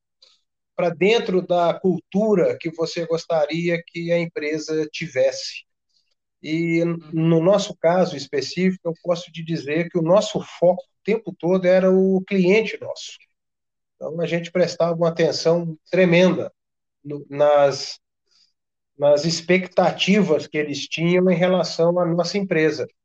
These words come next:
Speaker 1: E tentávamos todos, tanto na produção como no departamento comercial,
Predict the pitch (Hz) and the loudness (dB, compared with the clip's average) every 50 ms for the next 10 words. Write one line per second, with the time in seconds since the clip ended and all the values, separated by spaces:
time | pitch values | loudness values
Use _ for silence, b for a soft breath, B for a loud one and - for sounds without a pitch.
0 | _ _ _ _ _ 160 165 165 165 - 208 214 202 - - 190 214 214 190 180 | _ _ _ _ _ -8 -8 -8 -2 -2 -2 -2 0 0 0 2 2 2 2 0
1 | 151 135 - - _ - 185 208 214 196 - - - - - _ _ _ _ _ | -2 -4 -10 -10 _ 0 0 0 0 -2 -6 -14 -20 -20 -20 _ _ _ _ _
2 | _ _ _ _ 170 185 208 185 190 180 160 151 - 165 160 156 143 131 123 - | _ _ _ _ 0 0 0 0 0 0 0 0 2 0 0 0 -2 -8 -10 -4
3 | - 151 165 180 185 175 156 - _ 165 170 165 156 151 151 151 - 143 - - | -2 2 2 4 2 2 0 -2 _ -2 -2 -2 -4 -6 -8 -4 -4 -4 -2 -2
4 | 143 131 - 135 131 135 147 147 147 _ 143 135 135 123 - - 123 123 139 156 | -4 -2 -2 -6 -6 -4 -6 -10 -10 _ -14 -12 -10 -10 -8 -6 -4 -2 0 2
5 | 160 151 139 | 2 2 0